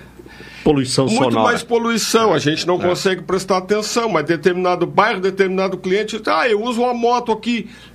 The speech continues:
Speaker 2: Legal, legal, se isso os clientes estão, estão lá escutando, né? Então, hum, eh, estão prestando atenção nessas promoções do, que a gente sempre fala aqui nos mercados de bairro,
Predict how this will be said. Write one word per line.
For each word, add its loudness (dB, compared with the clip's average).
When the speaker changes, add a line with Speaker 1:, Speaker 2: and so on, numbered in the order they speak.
Speaker 2:
Legal, 2
legal, 0
se -4
isso -4
os -6
clientes -2
estão, 0
estão -2
lá 0
escutando, -4
né? -4
Então, 0
hum, -4
eh, 0
estão 0
prestando 0
atenção 0
nessas -2
promoções -2
do, -4
que -6
a -2
gente -6
sempre -4
fala 0
aqui -4
nos -6
mercados -4
de -10
bairro, -4